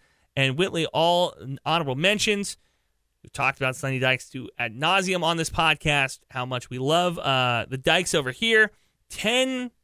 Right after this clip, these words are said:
National Coach of the Year honors, and T C U, of course, became the first program in the state of Texas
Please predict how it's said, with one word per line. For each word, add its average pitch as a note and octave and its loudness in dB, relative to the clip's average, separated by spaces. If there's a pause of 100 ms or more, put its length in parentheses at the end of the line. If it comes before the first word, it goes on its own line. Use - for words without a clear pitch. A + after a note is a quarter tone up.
National F3+ 0
Coach F#3+ -2
of E3+ -6
the D3+ -8
Year F3 0
honors, D3+ 0 (500)
and C#3 2
T C#3 -2
C C#3+ -4
U, - 0
of C3+ -6
course, C3+ -2
became B2+ -2
the B2+ -2
first G3+ -2
program D3 0
in D3 -6
the B2+ -6
state C3+ -2
of B2+ -4
Texas C3+ -2